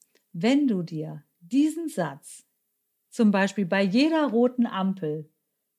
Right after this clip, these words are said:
vorstellst oder ihn auch aussprichst, gerne auch laut aussprichst,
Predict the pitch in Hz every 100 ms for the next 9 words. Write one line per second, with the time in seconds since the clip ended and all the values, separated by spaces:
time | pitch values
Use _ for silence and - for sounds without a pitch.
0 | _ _ _ _ 247 277 277 190 - 202
1 | 196 226 208 208 202 - 254 320 330 -
2 | 175 165 - - 208 285 269 185 175 180
3 | 220 330 339 - 160 165 165 - - 190
4 | 247